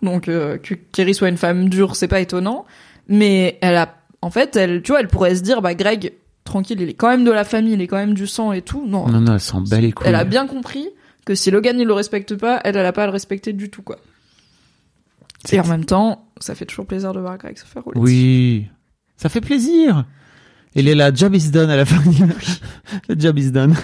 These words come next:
Speaker 1: Et en vrai, il
Speaker 2: Bah,
Speaker 1: a pas
Speaker 2: il,
Speaker 1: tort dans
Speaker 2: il
Speaker 1: le
Speaker 2: l'a
Speaker 1: sens
Speaker 2: fait.
Speaker 1: où il
Speaker 2: Ouais.
Speaker 1: va, alors déjà, il l'a fait, et aussi, il va pas en subir les conséquences parce que maintenant, Kerry, elle a redirigé sa rage contre, elle sait que c'est Logan qui, en
Speaker 2: Elle le
Speaker 1: soum soum, euh,
Speaker 2: sait pas.
Speaker 1: si, les enfants, ils lui disent.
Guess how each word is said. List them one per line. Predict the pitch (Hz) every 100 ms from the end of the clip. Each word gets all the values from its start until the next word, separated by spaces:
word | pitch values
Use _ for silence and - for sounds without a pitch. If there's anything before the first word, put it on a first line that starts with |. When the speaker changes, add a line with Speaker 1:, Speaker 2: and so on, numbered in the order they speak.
| - - - -
Speaker 1:
Et | 226
en | 208
vrai, | 180 185 285 466 - _ _ _ _ _
il | -
Speaker 2:
Bah, | 107
Speaker 1:
a |
pas | 101 -
Speaker 2:
il, | -
Speaker 1:
tort | -
dans | -
Speaker 2:
il |
Speaker 1:
le | -
Speaker 2:
l'a |
Speaker 1:
sens | - 269 262
Speaker 2:
fait. | 202
Speaker 1:
où | -
il | 175
Speaker 2:
Ouais. | 196 -
Speaker 1:
va, | -
alors | 175 147
déjà, | 160 185
il | 196
l'a | 175 165
fait, | 240 302 -
et | 180
aussi, | 175 170 240
il |
va | 180 165
pas | 214
en | 208
subir | 214 202
les | 190
conséquences | 180 175 208 262
parce | 196 -
que | 175
maintenant, | 175 196 190
Kerry, | 196 185 202
elle | 165
a | 156
redirigé | 170 190 190 196 190
sa | 190 190
rage | 185 185
contre, | 185 185 - 175 165 -
elle | 170
sait | -
que | 196
c'est | 185
Logan | 175 185 190 190 180
qui, | 185 175 160 160 - _ _ _ _ _ _ _
en | -
Speaker 2:
Elle | 185 135 120
le | 117
Speaker 1:
soum | 233
soum, | 208
euh, | 185 175 170
Speaker 2:
sait | 113
pas. | - 151 107 90 -
Speaker 1:
si, | - 262
les | 180
enfants, | 175 196
ils |
lui | 175 180
disent. | 214 -